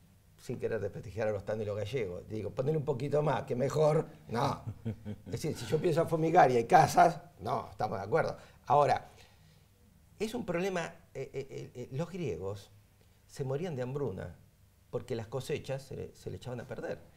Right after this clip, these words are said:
Speaker 1: y le echaban arsénico. Espolvoreaban con arsénico porque siempre hubo que mantener las cosechas de alguna forma, porque si no venía la hambruna. Lo que tenemos ahora es mucho mejor que el D D T, mucho mejor que hacían los griegos y todo eso. Hay que usarlo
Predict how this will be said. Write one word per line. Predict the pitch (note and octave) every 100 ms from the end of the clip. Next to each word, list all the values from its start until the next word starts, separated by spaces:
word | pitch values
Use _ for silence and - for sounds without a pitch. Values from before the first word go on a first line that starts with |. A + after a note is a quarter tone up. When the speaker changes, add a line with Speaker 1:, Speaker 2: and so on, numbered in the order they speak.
| _ _ -
Speaker 1:
y | D#3
le |
echaban | E3+ A#3+ A3+
arsénico. | G#2 - C4+ G#3 - - - - - - - -
Espolvoreaban | C3+ D#3+ D#3+ F3+ B3 G#3+
con | D#3+
arsénico | D#3 - C#3+ A2 G#2+ B2 C#3 - -
porque | - D#3+ F#3
siempre | - A4+ D#3
hubo | C3+
que | A2
mantener | B2 A2 A#2+ B2+
las | A#2
cosechas | G#2+ A#2+ C3+ B2+
de | B2
alguna | A#2+ A2
forma, | - A#2 G#2+ G#2
porque | A2+
si | E3
no |
venía | E3+ C#3+
la | A#2
hambruna. | A#2+ A2+ G#2 - - - - -
Lo | C#3+ D#3+
que | D3+
tenemos | E3+ B3 A#3+ G#3
ahora | D3+ C3
es | C3+ D#3
mucho | F3+ B3+ A#3
mejor | F#3+ D3+ D#3
que | D#3
el |
D | D3
D | D3
T, | C#3+ D#3 D3 -
mucho | D3 D#3 D3
mejor | C#3
que | C3+
hacían | E3
los | C3
griegos | A#2+ C3+ B2
y |
todo | - A2+
eso. | G#2+ - - - - - -
Hay | D3 E3
que | E3+
usarlo | E3+ - D3 C#3+ D3+ D#3+